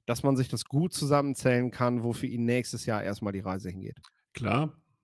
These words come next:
Speaker 2: aber er hat nichts verraten.
Speaker 1: Nein, natürlich nicht.
Speaker 2: So, und von da, aber er hat auch von den anderen Angeboten eigentlich nichts verraten, aber schon so ein bisschen halt. Und das war ge-, das war halt schön. Ne? Und deswegen, da war ich, äh, hab ich, war ich auch ein bisschen beeindruckt, das hab ich ihm auch gesagt.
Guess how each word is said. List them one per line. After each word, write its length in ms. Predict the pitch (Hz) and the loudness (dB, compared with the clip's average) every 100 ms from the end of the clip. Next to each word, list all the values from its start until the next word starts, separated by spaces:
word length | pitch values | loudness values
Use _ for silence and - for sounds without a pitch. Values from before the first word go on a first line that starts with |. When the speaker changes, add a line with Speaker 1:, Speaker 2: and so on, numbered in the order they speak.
| _ | _
Speaker 2:
aber 440 | 120 117 117 117 - | -2 0 0 -2 -6
er 100 | 110 | -4
hat 100 | 117 | 0
nichts 320 | 139 - - | 0 0 -6
verraten. 500 | 139 135 127 - - _ _ - | -4 -4 -6 -8 -20 _ _ -2
Speaker 1:
Nein, 220 | 127 180 | 0 2
natürlich 380 | 196 196 143 - | 0 0 -2 -6
nicht. 200 | - _ _ _ _ | -14 _ _ _ _
Speaker 2:
So, 260 | 131 110 98 | -6 0 0
und 240 | - 107 | 0 -4
von 160 | - 110 | -2 0
da, 120 | 113 | 0
aber 240 | 107 117 101 | 4 4 4
er 80 | 117 | 4
hat 80 | |
auch 100 | 117 | 2
von 160 | - 123 | 0 0
den 100 | 117 | 2
anderen 220 | 147 123 | 2 2
Angeboten 440 | 104 101 101 101 85 | 0 -2 -2 -2 -2
eigentlich 300 | 104 104 113 | -2 0 0
nichts 520 | 117 139 - - - | 2 2 2 -2 -2
verraten, 800 | 127 110 104 135 - 175 185 - - _ _ - | -4 0 2 0 -2 -6 -6 -12 -20 _ _ 2
aber 200 | 156 185 | 4 4
schon 240 | - 185 | 4 2
so 80 | 170 | 2
ein 60 | 165 | 4
bisschen 380 | 185 - 95 | 2 2 -6
halt. 180 | 92 - | -10 -10
Und 140 | 101 117 | -2 -2
das 180 | - | 0
war 140 | 160 156 | 0 0
ge-, 160 | 156 | -2
das 180 | 156 147 | -4 -4
war 100 | 175 | 0
halt 160 | 165 165 | 0 0
schön. 220 | 220 165 - _ _ _ _ _ _ _ _ _ | -4 -6 -10 _ _ _ _ _ _ _ _ _
Ne? 200 | 107 139 | -4 -2
Und 140 | 113 | -2
deswegen, 320 | 131 - 139 123 | -2 0 0 2
da 160 | 131 | 4
war 100 | 143 | 4
ich, 160 | 135 - | 2 -2
äh, 260 | 127 123 | 0 2
hab 140 | 123 127 | 2 -2
ich, 140 | 120 | -4
war 100 | 123 | -4
ich 80 | 123 | -4
auch 100 | 127 | -2
ein 60 | 123 | -4
bisschen 220 | - 117 | -4 -2
beeindruckt, 400 | 120 147 151 135 | 0 0 -2 -4
das 80 | 135 | -6
hab 80 | |
ich 60 | 127 | -4
ihm 80 | 117 | -6
auch 100 | - | -6
gesagt. 360 | 113 120 131 | -6 -6 -6